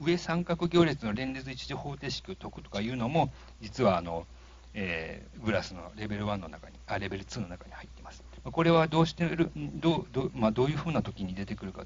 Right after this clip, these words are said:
というと、あの、上三角なので、まあ、あの、一番下の答えが分かってたら、えー、その次の答えがわ-、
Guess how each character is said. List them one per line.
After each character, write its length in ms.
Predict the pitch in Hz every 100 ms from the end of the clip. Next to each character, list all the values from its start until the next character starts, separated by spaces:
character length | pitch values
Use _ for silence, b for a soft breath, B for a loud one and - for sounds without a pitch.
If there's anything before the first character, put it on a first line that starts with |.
| -
と 40 | 98
い 140 | 98
う 60 | 101
と、 220 | - 143 123 B B B -
あ 140 | 135 104
の、 300 | 92 90 -
上 180 | - 151
三 220 | 160 160
角 220 | 151 98 82
な 100 | 85
の 140 | 82
で、 200 | 95 95 - -
ま 240 | 120 101 -
あ、 40 | 95
あ 60 |
の、 200 | 90 85 - -
一 220 | - - 160
番 180 | 151
下 160 | 147 147
の 100 | 143
答 220 | - -
え 40 | 113
が 80 |
分 100 | 92
か 100 | 104
っ 40 | 107
て 120 | 104
た 100 | 90
ら、 100 | 85 95 - - - - - -
え 440 | 92 90 87 82
ー、 720 | - - - - - - -
そ 80 | -
の 120 | 151
次 240 | 151 156 143
の 260 | 104 90 226 160 - 180 - - - - -
答 260 | - - 107
え 60 |
が 100 | 90
わ-、 140 | 92